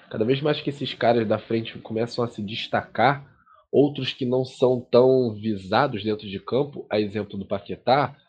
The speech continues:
acabam passando despercebidos e tendo essa oportunidade de chegar em, em posição de,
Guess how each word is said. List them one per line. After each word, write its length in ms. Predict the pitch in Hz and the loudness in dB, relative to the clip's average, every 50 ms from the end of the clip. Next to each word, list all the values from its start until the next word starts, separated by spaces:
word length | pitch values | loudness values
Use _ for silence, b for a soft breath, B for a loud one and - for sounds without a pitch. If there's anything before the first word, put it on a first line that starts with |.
| B _ _ - | B _ _ -4
acabam 360 | 127 127 - 127 123 127 123 | -4 0 2 4 4 4 2
passando 320 | 123 131 120 - 131 120 | 0 -2 0 -2 -2 -2
despercebidos 640 | 110 - - - 131 131 - 139 131 123 123 131 135 | -2 -4 -4 -4 -4 -2 -2 -2 -2 0 -2 -4 -4
e 60 | 151 147 | -6 -4
tendo 180 | - 151 143 | -2 -2 -2
essa 120 | 143 143 - | -2 -4 -6
oportunidade 640 | - 143 143 139 147 143 139 143 139 135 139 135 | -6 -6 -6 -4 -4 -4 0 0 0 0 0 -4
de 80 | 127 127 | -6 -8
chegar 600 | - - 170 151 131 127 113 113 120 131 139 139 | -6 -4 -4 -2 0 2 2 2 2 2 2 0
em, 120 | 139 135 - | -2 -4 -8
em 80 | - 123 | -12 -8
posição 460 | 120 - 131 127 127 127 - 127 131 135 131 127 123 117 b b b b b _ _ | -4 -4 -4 -4 -6 -10 -8 -8 -6 -4 -4 -6 -6 -8 b b b b b _ _
de, 140 | 123 113 | -20 -20